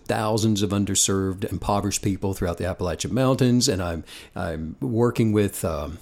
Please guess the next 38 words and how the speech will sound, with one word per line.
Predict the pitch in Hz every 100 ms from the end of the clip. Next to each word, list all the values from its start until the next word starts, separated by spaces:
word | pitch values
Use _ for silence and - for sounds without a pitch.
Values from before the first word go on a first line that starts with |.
| -
uh, | 101
doing | 110 135
the | 113
same | 123 117
thing | 117 104
in |
Liberia, | 92 92 95 87 85
Africa, | 123 131 131 120 131 113
and | 104
among | 98 98 98
the | 98
Native | 110 117 110
Americans | 98 101 95 101 101 95 98
out | 92
in | 87
the |
Midwest. | 85 78 80 69 69 - - - - - - 139
And | 147
yet | 160 151
I | 135
received, | 127 120 180 190 170
in | 120
the | 117
middle | 139 196 165
of | 131
all | 143 170
that | 156 135 101
bluster | 131 165 175 - 165
of | 160
activity, | 143 - 175 180 120 117
I, | 120 123 -
I | 120
got | 123 202
this | 165 -
phone | 196 220
call | 147 101
one | 95 85
day | 76 65 -